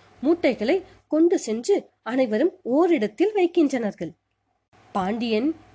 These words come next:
எல்லா புறமும் கடலை பார்த்து மலைத்து நிற்கிறான். கடற்கூத்து எவ்வளவு நேரம் நீடித்ததென்று யாராலையும் கணக்கிடவே முடியலை.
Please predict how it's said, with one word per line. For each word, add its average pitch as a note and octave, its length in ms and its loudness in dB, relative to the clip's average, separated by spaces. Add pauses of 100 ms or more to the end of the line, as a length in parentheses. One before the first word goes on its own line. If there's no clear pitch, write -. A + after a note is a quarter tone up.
எல்லா G3+ 380 0
புறமும் B3+ 480 0 (300)
கடலை G#3+ 380 -4
பார்த்து G#3+ 460 -2 (340)
மலைத்து G#3 460 -2
நிற்கிறான். D4 560 0 (360)
கடற்கூத்து A3+ 680 -4 (380)
எவ்வளவு C4 520 -2
நேரம் B3+ 380 2
நீடித்ததென்று B3+ 800 -2 (320)
யாராலையும் C4 800 0
கணக்கிடவே C4+ 680 -4
முடியலை. E4 500 2